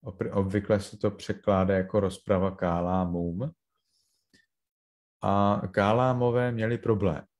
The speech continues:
protože kálámové taky chtěli vědět, co je pravda, tak je zajímalo duchovno,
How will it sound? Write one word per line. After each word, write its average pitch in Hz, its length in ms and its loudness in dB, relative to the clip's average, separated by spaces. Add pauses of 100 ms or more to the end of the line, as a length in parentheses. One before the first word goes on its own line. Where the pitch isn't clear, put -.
(260)
protože 98 480 -2
kálámové 113 1040 0 (220)
taky 120 240 -6
chtěli 123 320 2
vědět, 113 340 2
co - 100 -4
je 120 60 2
pravda, 101 760 0 (420)
tak 104 180 -6
je 117 160 2
zajímalo 107 540 0
duchovno, 101 880 -2